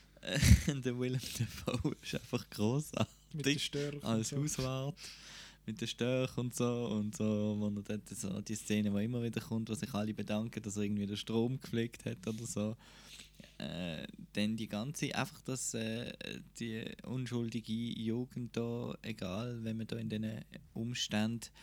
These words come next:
Speaker 1: lebt, man macht das Beste daraus und die Welt ist der Spielplatz und wunderschön.
Speaker 2: Ich weiß,
Speaker 1: Und
Speaker 2: wie
Speaker 1: mir das
Speaker 2: heisst es?
Speaker 1: Ende eben, ich finde eben das Ende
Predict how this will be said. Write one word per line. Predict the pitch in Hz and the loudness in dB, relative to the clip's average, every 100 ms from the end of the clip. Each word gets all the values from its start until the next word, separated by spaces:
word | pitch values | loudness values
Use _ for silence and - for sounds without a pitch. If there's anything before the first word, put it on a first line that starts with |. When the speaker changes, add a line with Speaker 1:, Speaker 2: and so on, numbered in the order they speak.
| - - - | -20 -20 -12
Speaker 1:
lebt, | - 104 107 - | -2 0 0 -4
man | 117 110 | -2 0
macht | 107 - | 0 -2
das | - | -2
Beste | 98 113 - - | 0 0 -2 -6
daraus | 104 104 104 - | -4 -4 -4 -2
und | 104 - | -2 -2
die | |
Welt | 95 101 107 - | -2 0 -2 -4
ist | - - | -4 -2
der | |
Spielplatz | - 98 98 - - 95 87 - - - 110 | -2 -2 -4 -2 4 6 4 0 -4 -4 -4
und | 95 87 87 - - - - - | -2 -4 -6 -10 -10 -16 -20 -14
wunderschön. | - 98 110 117 107 87 82 80 80 - - - - - | -4 2 2 2 0 2 2 -2 -6 -14 -20 -20 -18 -6
Speaker 2:
Ich | 156 | 2
weiß, | 170 160 | 2 4
Speaker 1:
Und | 123 | 4
Speaker 2:
wie | |
Speaker 1:
mir | 151 | 4
das | 170 76 | 4 6
Speaker 2:
heisst | 113 165 | 6 6
es? | |
Speaker 1:
Ende | 156 | 6
eben, | 143 127 127 131 - | 4 4 4 2 0
ich | 147 | -2
finde | 139 135 | 0 0
eben | 131 | -2
das | - | 0
Ende | 104 98 117 | 2 4 2